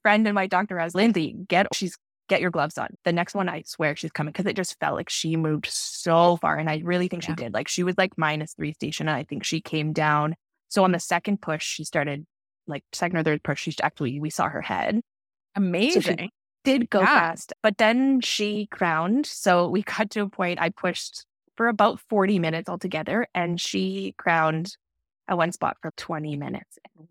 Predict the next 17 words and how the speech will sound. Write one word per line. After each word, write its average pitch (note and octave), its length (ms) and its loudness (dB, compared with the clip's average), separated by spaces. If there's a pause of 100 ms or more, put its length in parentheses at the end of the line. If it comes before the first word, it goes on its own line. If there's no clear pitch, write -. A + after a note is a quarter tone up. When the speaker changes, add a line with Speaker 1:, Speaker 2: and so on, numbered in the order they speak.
Speaker 2:
And F3 120 8
Speaker 1:
would F3 100 6
Speaker 2:
can F3+ 100 4
we, F3 80 2
Speaker 1:
not D3+ 200 -2 (180)
move. C#3+ 240 -14 (220)
Speaker 2:
can D4+ 80 2
we E4+ 100 4
be G#4+ 160 0
clear A#3+ 280 4
that A#3 140 2
you A3 80 0
have G#3+ 140 0
no F#3+ 200 2
analgesia F3 640 -4
on G3 140 0
board? A3+ 300 -6